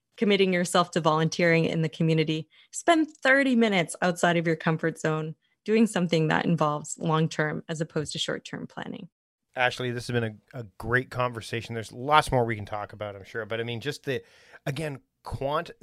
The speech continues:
Speaker 2: what I love about this is that there's a qualitative and a quantitative element to it. And the meshing of that when it comes to time management productivity is,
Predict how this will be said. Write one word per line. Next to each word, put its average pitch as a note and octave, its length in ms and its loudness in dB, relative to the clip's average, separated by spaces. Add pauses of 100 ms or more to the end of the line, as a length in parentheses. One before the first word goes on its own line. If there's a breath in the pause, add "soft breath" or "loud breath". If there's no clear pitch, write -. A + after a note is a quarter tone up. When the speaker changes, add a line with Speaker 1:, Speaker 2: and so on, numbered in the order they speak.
(480)
Speaker 2:
what C#3+ 240 0
I D#3+ 60 6
love C3+ 220 2
about B2 220 -4
this A#2+ 200 -12
is A2 100 -10
that A#2 120 -12
there's A2+ 180 -6
a A2+ 60 -10
qualitative A#2+ 760 0
and A2 100 -6
a G#2 40 -10
quantitative A2+ 600 -8
element A#2+ 320 -6
to C3 160 -8
it. C3 120 -6
And A2 280 -12
the A2 120 -10
meshing A2+ 480 -6
of G#2+ 100 -8
that G#2+ 200 -4
when G#2+ 100 -10
it G#2 60 -12
comes G#2+ 260 -14
to G#2+ 120 -10
time A2 240 -10
management G#2 340 -14
productivity G#2+ 540 -14
is, F#2+ 160 -18